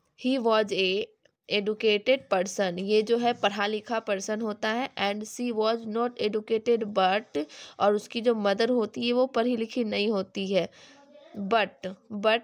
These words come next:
she was a difficult human, पर वो जो उसकी जो मदर होती है वो ना बीवी मतलब कि डिफिकल्ट वुमन होती है, सबसे अलग लेडी होती है। म-, मिस्टर बीनेट का जो है फाइव डॉटर होती है, जिसमें से फर्स्ट का नाम है जेन बेनेट,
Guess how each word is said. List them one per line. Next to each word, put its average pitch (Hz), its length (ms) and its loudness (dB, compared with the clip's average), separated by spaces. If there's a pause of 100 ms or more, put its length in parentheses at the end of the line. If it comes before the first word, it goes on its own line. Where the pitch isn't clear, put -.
she 240 400 -8
was 220 320 -2
a 285 220 0
difficult 226 600 -4
human, 196 460 -4 (100)
पर 220 140 2
वो 226 180 0
जो 247 260 2 (240)
उसकी 226 320 -4
जो 247 140 6
मदर 220 320 2
होती 226 380 0
है 220 80 2
वो 240 180 -2
ना 233 160 0
बीवी 220 320 -2
मतलब 220 340 -4
कि 247 120 -6
डिफिकल्ट 233 540 -2
वुमन 208 260 -2
होती 202 340 -6
है, 190 60 -4
सबसे 202 300 -4
अलग 208 400 0
लेडी 202 340 -2
होती 180 380 -6
है। 170 140 -8 (1600)
म-, 214 180 -4 (320)
मिस्टर 233 420 4
बीनेट 233 500 0
का 247 180 0
जो 254 140 2
है 285 140 2
फाइव 233 360 0
डॉटर 226 420 -2
होती 233 360 -4
है, 277 140 0
जिसमें 220 320 -6
से 226 160 0
फर्स्ट 220 340 0
का 214 140 -4
नाम 214 280 -4
है 233 120 -2
जेन 214 440 -2
बेनेट, 220 500 0